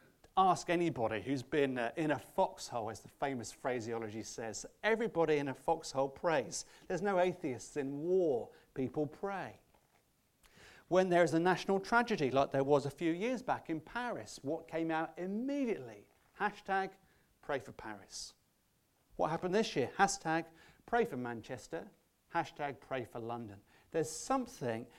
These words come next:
that secular people, non-Christian people, put out immediately that there's been a tragedy.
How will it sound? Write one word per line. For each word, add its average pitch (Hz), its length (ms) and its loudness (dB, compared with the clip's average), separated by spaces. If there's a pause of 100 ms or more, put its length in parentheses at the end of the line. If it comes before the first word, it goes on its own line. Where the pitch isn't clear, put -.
(260)
that 147 260 6
secular 240 640 4
people, 185 380 0
non-Christian 202 640 -2
people, 135 300 -6
put - 240 -6
out 196 180 4
immediately 208 460 -2 (120)
that 160 140 -8
there's 151 160 -6
been 156 180 -6
a 135 40 -4
tragedy. 123 580 -2